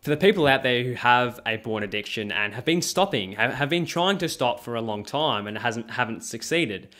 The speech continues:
you know how hard it is. It's very difficult. Very. And that's why I consider it a drug,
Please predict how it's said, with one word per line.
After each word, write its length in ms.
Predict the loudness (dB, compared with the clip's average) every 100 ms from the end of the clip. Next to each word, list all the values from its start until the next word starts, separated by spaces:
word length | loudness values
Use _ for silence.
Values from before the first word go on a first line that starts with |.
| -16
you 220 | -4 0
know 300 | 2 2 2
how 160 | 2 -4
hard 260 | -4 -6 -6
it 100 | -12
is. 260 | -18 -20 _ _ -12
It's 160 | -12 -10
very 640 | -14 -2 -2 0 -4 -10 -12
difficult. 480 | -12 -10 -14 -14 -16 -20 _ -20 -20 _
Very. 460 | -10 -2 -2 -2 -10 -18 _ _ -20 _ -4
And 180 | -2 2
that's 280 | 2 0
why 500 | -2 2 2 2 0 -2
I 100 | -4
consider 460 | -4 -4 0 0 0
it 100 | -4
a 40 |
drug, 360 | -2 -2 -2